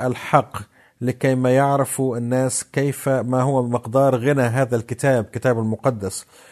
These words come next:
وأن كل المشورة الإلهية كلها كاملة و-، و-،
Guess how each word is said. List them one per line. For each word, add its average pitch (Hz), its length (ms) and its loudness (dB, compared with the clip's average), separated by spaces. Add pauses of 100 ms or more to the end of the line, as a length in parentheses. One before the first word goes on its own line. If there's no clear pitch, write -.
(240)
وأن 117 280 0
كل 170 300 2
المشورة 143 520 2
الإلهية 127 680 0 (400)
كلها 143 580 0 (100)
كاملة 147 600 0 (560)
و-، 123 360 4 (140)
و-، 123 920 0